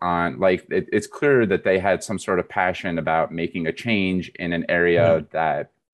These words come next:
Speaker 1: maybe was, it, it didn't have the same privilege as where they came from, but they were projecting, it sounds like, their own, like,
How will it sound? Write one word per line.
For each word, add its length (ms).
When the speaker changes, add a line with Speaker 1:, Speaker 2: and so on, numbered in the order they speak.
Speaker 1:
maybe 360
was, 680
it, 200
it 100
didn't 200
have 200
the 60
same 220
privilege 500
as 260
where 180
they 160
came 280
from, 380
but 460
they 240
were 240
projecting, 720
it 120
sounds 320
like, 220
their 420
own, 520
like, 220